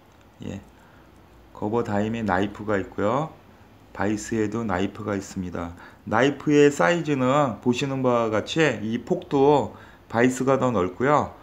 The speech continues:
어, 크기도 약간 더 큽니다. 바이스의 제품이, 어, 다임보다 크고요. 나이프를 접고,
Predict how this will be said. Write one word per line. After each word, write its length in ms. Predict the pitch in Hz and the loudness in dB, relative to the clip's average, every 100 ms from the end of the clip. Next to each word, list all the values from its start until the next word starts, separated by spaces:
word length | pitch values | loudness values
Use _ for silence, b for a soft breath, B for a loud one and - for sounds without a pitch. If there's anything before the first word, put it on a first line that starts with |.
| B B - - | B B -20 -14
어, 260 | 95 95 95 | -10 -8 -8
크기도 640 | 151 156 151 131 131 117 95 | -4 -2 2 4 4 2 -2
약간 400 | 98 - 127 113 | -2 0 0 0
더 160 | 104 | -4
큽니다. 560 | - 147 131 104 98 95 - - | -4 -6 -4 -2 -4 -6 -14 -14
바이스의 480 | 101 104 104 110 104 | -8 -6 -4 -4 -4
제품이, 520 | 101 - 101 120 107 - B B B B B - - 101 | -6 -6 -6 -6 -8 -14 B B B B B -20 -20 -18
어, 320 | 92 90 90 - - - | -16 -16 -20 -20 -20 -20
다임보다 520 | - 101 110 107 104 104 | -6 -4 -2 -2 -4 -6
크고요. 480 | 123 117 113 117 - - - - | -8 -4 -4 -4 -10 -20 -20 -20
나이프를 540 | - 95 101 - 104 101 | -12 -8 -8 -8 -8 -6
접고, 680 | 101 - - 127 147 165 | -8 -12 -4 0 0 -2